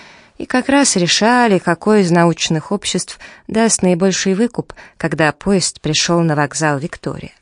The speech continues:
Прекрасное настроение не покидало их за совместным ужином в Корнер-хаусе, но, наконец, все устали, притихли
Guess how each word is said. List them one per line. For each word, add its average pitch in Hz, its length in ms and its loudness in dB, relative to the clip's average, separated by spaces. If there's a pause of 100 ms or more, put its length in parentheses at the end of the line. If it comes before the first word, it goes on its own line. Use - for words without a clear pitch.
(1800)
Прекрасное 196 600 0
настроение 202 840 2
не 175 100 4
покидало 190 460 -2
их 202 220 2
за 165 160 -2
совместным 151 680 -2
ужином 185 440 0 (200)
в - 140 -20
Корнер-хаусе, 175 1080 -2 (420)
но, 311 120 -4
наконец, 190 460 2
все - 240 -2
устали, 190 580 0
притихли 165 720 -6